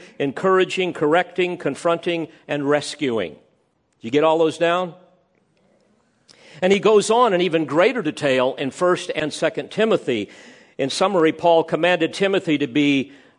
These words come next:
faithful in his preaching of biblical truth, to be bold in exposing and refuting error, to be an example of godliness to the flock,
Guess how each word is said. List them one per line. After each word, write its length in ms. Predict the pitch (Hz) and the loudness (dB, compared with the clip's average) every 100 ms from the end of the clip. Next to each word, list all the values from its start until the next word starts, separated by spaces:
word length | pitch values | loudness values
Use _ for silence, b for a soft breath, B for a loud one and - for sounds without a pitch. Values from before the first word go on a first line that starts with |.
| B _ _ _ _ | B _ _ _ _
faithful 520 | - 175 202 - 196 | 0 2 2 0 0
in 80 | 180 | 2
his 160 | 165 - | 0 -2
preaching 400 | 180 180 196 160 | -2 -2 -2 -2
of 100 | 127 | 0
biblical 380 | 165 175 175 | 0 0 -2
truth, 440 | 147 - 175 190 190 | -4 0 2 2 0
to 80 | 131 | -4
be 220 | 147 139 | 0 0
bold 540 | 110 113 143 180 190 | 0 4 4 6 2
in 140 | 151 135 | 0 -2
exposing 600 | - - 160 165 185 156 | -4 0 0 0 -2 -2
and 120 | 135 | -2
refuting 520 | 131 170 160 143 147 | -2 0 0 0 0
error, 440 | 147 175 185 196 - B B | 0 2 2 -2 -6 B B
to 80 | 131 | 0
be 160 | 147 | 0
an 80 | 135 | 0
example 600 | 123 113 147 147 165 165 | -2 -4 -2 -2 0 0
of 140 | 120 | -2
godliness 640 | 107 123 156 185 190 190 - | 0 2 2 0 -2 -2 -4
to 100 | 151 | -6
the 80 | |
flock, 580 | 127 - 151 170 226 - | -6 -2 0 2 -2 -8